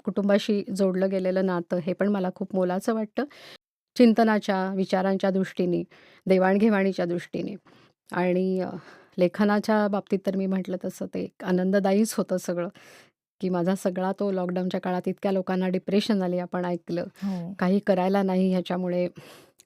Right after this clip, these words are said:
Speaker 1: सेटबॅक बसले असं पण ऐकलं. त्या सगळ्यामध्ये आपण मात्र एका खूप सुंदर कामामध्ये होतो.
Speaker 2: हम्म.
Speaker 1: ह्याचं मला आजही खूप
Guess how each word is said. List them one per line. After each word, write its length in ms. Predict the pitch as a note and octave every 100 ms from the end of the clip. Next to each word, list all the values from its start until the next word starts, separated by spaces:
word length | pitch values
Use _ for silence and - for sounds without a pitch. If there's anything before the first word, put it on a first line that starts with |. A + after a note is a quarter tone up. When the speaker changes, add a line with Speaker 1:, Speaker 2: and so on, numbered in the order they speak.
| _ G3
Speaker 1:
सेटबॅक 440 | F3+ A#3 F#3 F#3+ G#3
बसले 420 | G3+ G3 - F3
असं 240 | F3+ -
पण 160 | F#3+ G3
ऐकलं. 340 | F#3 - F3 F3 - - - - _
त्या 100 | -
सगळ्यामध्ये 540 | G3+ A3+ G#3 G#3+ G#3 G#3+
आपण 300 | G3 - G3+
मात्र 240 | G3+ F#3+
एका 260 | F#3 F3+ F#3
खूप 200 | - G3+
सुंदर 340 | - F#3+ F#3 F#3+
कामामध्ये 520 | F#3 F3 F3+ F#3 F#3+
होतो. 340 | F#3 F3+ F3+
Speaker 2:
हम्म. 440 | F3+ - - F#3 D#3+
Speaker 1:
ह्याचं 220 | E3+ F3+
मला 140 | F#3
आजही 440 | F#3 G3 F3+ G3 A3
खूप 140 | -